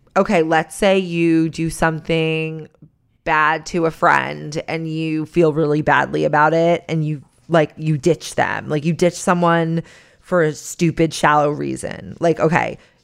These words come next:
then maybe if you feel bad about yourself and you're like, "Oh, maybe that was, like, wrong," you're, like, kinda questioning, like,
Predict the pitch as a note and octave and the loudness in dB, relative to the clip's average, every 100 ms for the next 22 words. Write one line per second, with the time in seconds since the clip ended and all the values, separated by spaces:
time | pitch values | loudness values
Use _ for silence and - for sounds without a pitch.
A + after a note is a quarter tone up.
0 | _ D#3+ E3+ F3+ F3 F3 E3+ E3+ E3+ F#3 | _ 0 2 2 0 2 0 0 -2 0
1 | E3 E3 F3 E3 D#3+ D#3+ D#3 D#3+ D#3 D#3+ | 0 2 4 4 0 0 2 2 2 0
2 | D#3+ D#3 D3 - D#3+ E3 D#3+ E3 D#3+ C#3+ | 2 2 2 0 0 -2 0 2 2 2
3 | D3+ D#3 D#3+ - C3+ D#3+ E3 D#3 D#3 E3 | 0 -2 -8 -10 -4 0 2 2 0 -4
4 | F#3 _ _ _ _ _ - E3+ E3 - | -10 _ _ _ _ _ -2 2 2 -2
5 | _ - - F3+ D#3+ G3+ F3+ - E3 D#3+ | _ -18 -2 0 0 2 2 0 -4 -2
6 | D#3 | -4